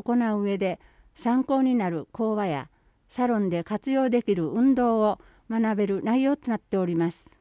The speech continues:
一緒に介護予防活動を広げていくために、ぜひ多くの方の受講をお待ちしています。自分は元気だから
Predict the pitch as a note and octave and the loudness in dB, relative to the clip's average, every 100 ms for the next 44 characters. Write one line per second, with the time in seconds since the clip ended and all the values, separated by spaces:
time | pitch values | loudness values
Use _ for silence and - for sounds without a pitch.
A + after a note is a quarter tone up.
0 | _ _ _ _ _ _ _ _ _ _ | _ _ _ _ _ _ _ _ _ _
1 | - A#3+ - A#3 A3 A3 - B3 C4+ C4+ | -4 -4 0 0 0 -2 -4 0 2 2
2 | C4+ B3+ C4 C4 B3+ - G3 F3 D#3+ C#3+ | 2 2 0 0 -4 -2 -2 0 0 -2
3 | - B3 B3+ A#3+ A#3 A3+ F#3 G3 F3 E3 | -2 0 0 0 -2 -4 -4 -2 0 -2
4 | - _ _ _ - G#3 C4+ A3 - - | -4 _ _ _ -10 0 0 0 -6 -4
5 | C4 C4 G#3 F#3 E3 F#3+ F#3 F3 E3+ _ | -2 0 0 -2 -2 -4 -2 -2 -2 _
6 | _ G3+ F#3 - C4 B3+ A#3+ - A3+ A3+ | _ -6 -6 0 2 2 0 0 -2 -2
7 | - G#3 - G#3+ G#3 G3 G#3 - _ _ | -4 -6 -2 0 0 -2 -6 -12 _ _
8 | _ _ _ _ _ _ _ _ _ _ | _ _ _ _ _ _ _ _ _ _
9 | - G3+ G3 G#3+ A#3 A3+ G#3 A#3+ C#4 C4 | -12 -2 0 2 2 2 0 2 2 2
10 | G3 F3+ E3 D#3+ | -4 -4 -4 -6